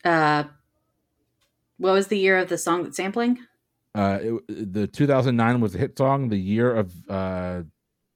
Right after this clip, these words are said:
Speaker 2: the Dead or Alive song was nineteen eighty-five.
Speaker 1: Uh,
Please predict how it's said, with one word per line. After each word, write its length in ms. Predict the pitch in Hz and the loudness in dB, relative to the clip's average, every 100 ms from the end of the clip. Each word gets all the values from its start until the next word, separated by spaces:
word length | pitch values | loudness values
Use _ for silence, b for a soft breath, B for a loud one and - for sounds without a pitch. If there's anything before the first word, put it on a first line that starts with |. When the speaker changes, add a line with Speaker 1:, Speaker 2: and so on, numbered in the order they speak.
| _ | _
Speaker 2:
the 80 | - | -10
Dead 160 | 90 107 | -2 0
or 100 | 107 | 2
Alive 240 | 101 104 104 | 2 0 0
song 120 | 110 | -4
was 140 | 90 | -4
nineteen 260 | 101 98 98 | -4 -4 -6
eighty-five. 640 | 87 82 85 53 67 - _ _ _ _ _ _ _ _ _ _ _ _ _ _ _ _ _ _ _ _ _ _ _ _ _ _ _ _ _ _ _ _ _ _ _ - _ | -8 -8 -10 -12 -16 -20 _ _ _ _ _ _ _ _ _ _ _ _ _ _ _ _ _ _ _ _ _ _ _ _ _ _ _ _ _ _ _ _ _ _ _ -20 _
Speaker 1:
Uh, 500 | 180 165 156 147 139 | 0 2 2 2 -2